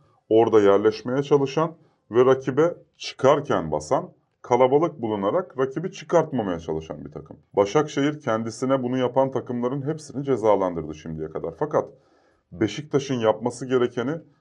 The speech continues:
bir iki tık daha üst seviyede yapabilen bir takım Fiorentina. O yüzden çekişmeli bir maç olacağını düşünüyorum ben. Fiorentina'nın da Başakşehir'e karşı yapabilecekleri, e, Başakşehir'in performansıyla doğru orantılı. Şey diyemiyoruz mesela, Fiorentina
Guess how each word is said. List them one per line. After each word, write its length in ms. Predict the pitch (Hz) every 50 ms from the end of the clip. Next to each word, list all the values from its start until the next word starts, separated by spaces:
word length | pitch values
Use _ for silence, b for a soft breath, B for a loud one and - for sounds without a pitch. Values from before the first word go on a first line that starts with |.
| b b _
bir 200 | - 95 117 135
iki 280 | 127 123 127 - 151 -
tık 280 | - 160 151 - _ -
daha 200 | 120 113 123 -
üst 260 | - 123 113 - -
seviyede 380 | - 113 98 104 107 110 127
yapabilen 720 | 160 151 110 98 101 98 107 104 98 107 104 107 104 101 95
bir 60 | 82
takım 260 | - 76 76 - 76
Fiorentina. 680 | 73 - 80 78 76 76 73 73 - - 82 101 139 - b b b b b b b b
O 140 | - 123 135
yüzden 260 | 139 127 139 147 147
çekişmeli 560 | 147 - 117 - - - - 127 131 135 143
bir 60 | 123 117
maç 240 | 104 113 123 -
olacağını 440 | 131 107 101 87 90 87 85 85 80
düşünüyorum 480 | 80 80 - 87 82 82 82 80 80 95
ben. 160 | 127 156 156 - _ _
Fiorentina'nın 760 | _ - 101 101 107 120 127 127 127 - 143 143 143 151 156
da 100 | 156 143
Başakşehir'e 580 | 123 123 120 - 147 147 147 - 139 135 147 -
karşı 320 | - 131 131 131 - -
yapabilecekleri, 880 | 127 123 123 139 120 127 123 123 120 131 131 135 - 135 131 143 147 147 - -
e, 280 | - 87 92 92 87 82
Başakşehir'in 840 | 98 92 - - 160 165 160 - - 139 123 113 92 92 85 80 78
performansıyla 840 | - 90 87 85 82 90 85 82 80 76 78 76 - 82 76 78 73
doğru 260 | 73 78 78 76 78 76
orantılı. 420 | 76 76 76 76 - 90 120 131
Şey 240 | - 127 135 151 123
diyemiyoruz 480 | 117 117 127 127 113 101 90 85 80
mesela, 340 | 80 82 80 - - 78 78
Fiorentina 680 | 78 - - 85 85 87 85 85 85 82 87 87 87 -